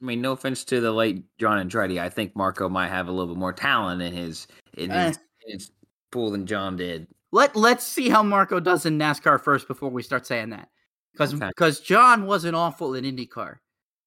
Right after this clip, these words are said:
Speaker 2: Uh, ne-, neither was Marco, but I,
Speaker 1: Fair
Speaker 2: I'm
Speaker 1: enough.
Speaker 2: just, John has nascar wins. Marco's, Marco doesn't yet.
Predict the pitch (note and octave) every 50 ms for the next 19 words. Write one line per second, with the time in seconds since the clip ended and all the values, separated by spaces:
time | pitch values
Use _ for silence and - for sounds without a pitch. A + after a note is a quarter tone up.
0 | _ _ - C#3+ C#3+ F3 G#3 G#3+ - G#3+ B3 C4+ C#4+ C#4+ C#4+ C#4 D#4+ E4 C#4+ G#3+
1 | D#3 - C3+ A#2 A#2+ C3+ C3 - C#3+ C#3 B2 - _ _ _ _ _ _ _ _
2 | _ _ _ _ _ _ _ _ _ _ _ _ _ _ _ _ _ _ _ _
3 | - C#3 C#3+ D3+ E3+ D#3 C#3+ D3 C#3 C#3+ C3+ - - _ _ _ _ _ _ _
4 | - - F#3 G3+ A#3 A#3 G3 G3 G3 F3+ D#3+ D#3+ E3+ F3 E3 - - - C#3+ B2+
5 | A2+ A#2 A2+ G2+ G#2+ G#2+ - B2 C3+ D3 D3 - D3 B2+ A#2 - _ _ _ _
6 | _ _ _ _ - - C#3+ D3 D3+ - C#3+ C3+ C#3+ B2 A2+ A2 - - G2 -
7 | -